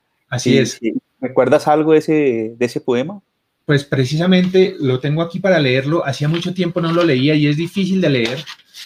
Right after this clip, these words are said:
Speaker 1: porque es un poquito, su escritura es un poquito complicada, pero voy a intentar leerlo para ustedes.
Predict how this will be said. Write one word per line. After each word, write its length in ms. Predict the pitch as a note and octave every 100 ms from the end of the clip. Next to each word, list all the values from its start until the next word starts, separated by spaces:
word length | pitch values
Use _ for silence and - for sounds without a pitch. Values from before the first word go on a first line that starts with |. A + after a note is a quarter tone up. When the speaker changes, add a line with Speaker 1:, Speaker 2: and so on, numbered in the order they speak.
| - - -
Speaker 1:
porque 420 | B2+ - A#2+ A#2
es 100 | -
un 60 | D3
poquito, 760 | D3+ C#3 - D#3 D3 C3 G2 _ _
su 140 | -
escritura 480 | B2+ - A#2 C3+ C#3
es 80 | C#3+
un 80 |
poquito 300 | D3 C#3+ D3
complicada, 680 | C#3 B2 A2 - A2 A#2+ D3 - _ _ _ _ _
pero 180 | - C#3+
voy 100 | C#3+
a 40 | F3+
intentar 440 | G3+ F3 C#3+ C#3+
leerlo 520 | D#3+ D#3+ D3+ E3 D#3+ -
para 160 | C3 A#2
ustedes. 580 | - C3 A2+ G2+ -